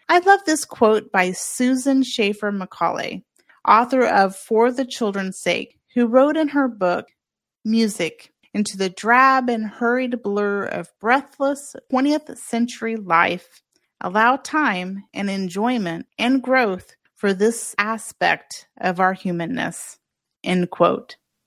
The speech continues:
There are so many ways to include music in your homeschool program, and I just want to encourage you to do so.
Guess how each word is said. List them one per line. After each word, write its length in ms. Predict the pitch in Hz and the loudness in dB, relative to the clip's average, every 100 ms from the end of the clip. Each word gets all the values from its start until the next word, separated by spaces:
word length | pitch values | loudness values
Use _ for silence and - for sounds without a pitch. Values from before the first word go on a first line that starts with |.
| _ _ _ _ _ _ _ _ _ | _ _ _ _ _ _ _ _ _
There 80 | 277 | 0
are 60 | 254 | 0
so 400 | - - 302 320 | -2 2 4 4
many 300 | 311 302 294 | 4 2 2
ways 440 | 240 202 196 208 | 0 0 -2 -6
to 120 | - | -6
include 580 | 233 214 - 247 240 226 | -6 -6 -6 -2 -2 -2
music 500 | 220 226 226 240 240 | 0 0 0 -2 -4
in 260 | - 214 220 | -8 -2 0
your 140 | 220 | 0
homeschool 520 | 208 202 202 202 208 190 | -2 -2 -4 -4 -6 -6
program, 540 | - 196 185 185 185 | -2 0 0 -2 -2
and 100 | - | -2
I 180 | 208 254 | 0 0
just 220 | 277 277 | -2 -2
want 280 | 262 247 247 | -2 0 0
to 80 | 247 | -2
encourage 580 | 226 - 302 330 294 | -2 -4 -2 -2 0
you 140 | 262 247 | -2 -2
to 120 | 247 | -2
do 280 | 214 226 269 | -2 0 0
so. 380 | - 196 175 | 2 2 2